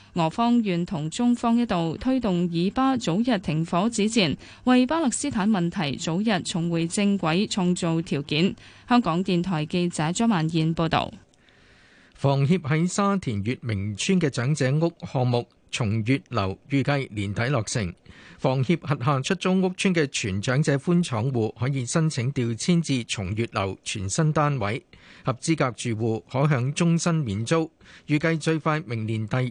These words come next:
Speaker 2: 季入伙。房協表示，鼓勵居於較大單位嘅全長者寬敞戶騰出原有嘅單位，供編配予有需要嘅家庭，對項目出租，出租率有信心。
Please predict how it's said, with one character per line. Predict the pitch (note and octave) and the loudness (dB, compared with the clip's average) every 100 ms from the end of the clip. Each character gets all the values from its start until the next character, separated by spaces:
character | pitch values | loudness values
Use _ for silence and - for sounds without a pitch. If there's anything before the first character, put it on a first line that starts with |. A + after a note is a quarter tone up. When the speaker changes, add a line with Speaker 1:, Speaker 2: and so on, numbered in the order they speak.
| - | -6
Speaker 2:
季 | A#2+ B2 A#2 C#3 B2+ | -4 -2 0 0 -2
入 | G#2+ | -4
伙。 | - G#2 C3+ _ _ _ _ | -4 -6 -6 _ _ _ _
房 | - G#2 | -6 -4
協 | G2+ | -4
表 | - B2+ | -4 -4
示， | D3 C#3 | -2 -4
鼓 | A2 D3+ | 0 0
勵 | D#3 B2 E3 E3 | 0 0 0 0
居 | F3 | 0
於 | |
較 | D3 C3 | -2 -2
大 | A#2+ A2+ | -2 -2
單 | E3 E3 | 0 0
位 | D3 D3 | 0 0
嘅 | D3 | -2
全 | - G2+ F#2 | -4 -4 -2
長 | B2 C#3 | 0 0
者 | C#3 C3 | 2 0
寬 | - E3+ | 2 2
敞 | - - D3+ | 2 0 0
戶 | C3 A#2+ - - - | 0 -2 -8 -20 -4
騰 | C3+ A2 A2+ | -2 -2 -2
出 | G#3 F#3+ | -2 -2
原 | G#2+ F2+ | -4 -4
有 | F#2 A2+ | -2 -2
嘅 | A#2+ | 0
單 | D#3+ D#3+ | 2 2
位， | A#2+ G#2+ C3+ _ - - | 0 -2 -6 _ -20 -2
供 | E3 E3 | -2 -2
編 | - F#3+ E3 D#3+ | -4 0 0 0
配 | C#3+ A#2+ | 0 -2
予 | G#2+ A2+ - | -2 -4 -2
有 | G#2+ A#2+ | -4 -4
需 | A#2+ F3 | -2 -2
要 | C#3+ | 0
嘅 | B2+ B2 | 0 0
家 | D#3 D#3+ | 0 0
庭， | C#3 F#2+ - - - - | -2 -4 -10 -20 -20 -2
對 | C#3+ C#3 - | 0 0 -4
項 | - C3 A#2+ | -6 -2 0
目 | A#2+ A2 - | -2 -4 -6
出 | - F3+ - | -4 -4 -2
租， | F3+ - - | -2 -2 -6
出 | - E3 | -6 -4
租 | F3 E3 | -2 0
率 | G#2+ A#2+ _ | 0 -4 _
有 | - G#2 G#2 | -4 -2 -2
信 | G#2 - A#2 | -4 -4 -4
心。 | A2 E3 | 0 -2